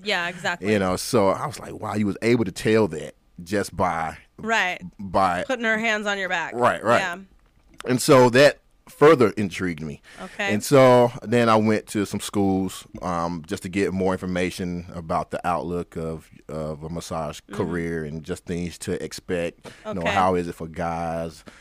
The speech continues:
Speaker 1: Right.
Speaker 2: Um, yeah, so I, I, you know, I just wanted to get as much information as I could before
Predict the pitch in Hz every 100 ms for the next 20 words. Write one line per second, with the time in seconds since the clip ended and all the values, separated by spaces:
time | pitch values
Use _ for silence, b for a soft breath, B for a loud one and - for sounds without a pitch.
0 | B 196 185 87 78 78 - 117 87 -
1 | 95 104 - 71 104 113 110 117 143 127
2 | 101 101 104 101 113 104 101 95 92 95
3 | 85 85 - 92 82 - - 90 - -
4 | 101 87 85 -